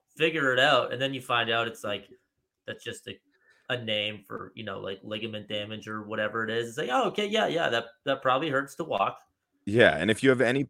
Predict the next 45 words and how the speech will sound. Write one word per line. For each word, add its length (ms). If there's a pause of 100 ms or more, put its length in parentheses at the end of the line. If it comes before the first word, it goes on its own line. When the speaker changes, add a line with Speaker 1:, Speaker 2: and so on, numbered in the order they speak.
Speaker 2:
if 140
you've 120
ever, 240
as 180
an 80
athlete, 440
if 80
you've 120
ever 180
had 160
pain 400
in 100
your 120
big 340
toe, 540
I 80
mean, 340 (100)
Speaker 1:
Oof. 240
Speaker 2:
it's 220
significant. 800
It's, 180
uh, 140
it's 140
how 80
you, 160
it's 100
what 100
you 100
launch 440
with. 180
It's 140
what 220
balances 500
Speaker 1:
No 80
Speaker 2:
your 80
Speaker 1:
kidding. 160
Speaker 2:
feet. 200
So, 300 (260)
Speaker 1:
No 140
kidding. 380
Speaker 2:
um, 200 (560)
you 140
know, 220 (160)
not 240
as 240